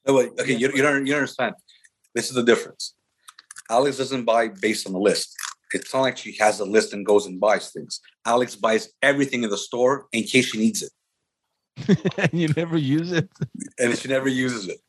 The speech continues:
Speaker 1: And then she forgot, like, honestly, there was, guys, one day, <laughs> one day, I was, uh, picking up this, you know, I was, I was trying to put some order.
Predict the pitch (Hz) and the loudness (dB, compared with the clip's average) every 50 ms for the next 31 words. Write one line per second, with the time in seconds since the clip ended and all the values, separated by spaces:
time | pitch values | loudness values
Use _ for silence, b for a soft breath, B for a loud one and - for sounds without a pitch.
0 | _ B B B B B 113 117 135 135 135 - 147 139 - 127 120 131 135 143 | _ B B B B B 2 4 6 6 4 2 -4 -4 -4 -4 0 2 2 2
1 | 143 - 131 123 120 - 123 131 151 165 165 - - - 147 131 127 127 127 - | 0 0 -2 -2 -2 0 0 0 2 0 0 -4 -2 -2 0 2 2 0 0 -4
2 | 143 139 120 127 120 110 110 117 123 135 135 127 120 120 135 139 - _ _ _ | -8 -2 2 2 2 2 2 0 -2 -2 0 0 2 2 2 0 -2 _ _ _
3 | _ - - - 160 - - 165 156 160 160 135 127 127 139 151 - - B B | _ -20 -14 -10 -6 0 2 2 2 2 0 0 2 2 2 0 -4 -10 B B
4 | B B B B _ _ _ _ - 107 110 107 107 104 101 104 107 101 98 98 | B B B B _ _ _ _ 0 2 2 2 0 -2 -2 0 2 2 2 2
5 | 98 - - - 123 120 117 117 117 - 104 - - - - - 117 123 117 117 | 0 -2 -4 -4 -2 2 4 4 4 2 0 -6 -6 -6 -10 -14 -10 -6 -2 0
6 | 123 123 120 113 - 135 113 110 - - - 143 127 - - 127 - - 117 113 | 2 2 2 2 -2 -4 -6 -6 -4 0 0 0 0 0 -2 -2 0 0 0 0
7 | - - - 113 113 95 95 92 - | -2 -2 0 2 2 0 -2 -8 -12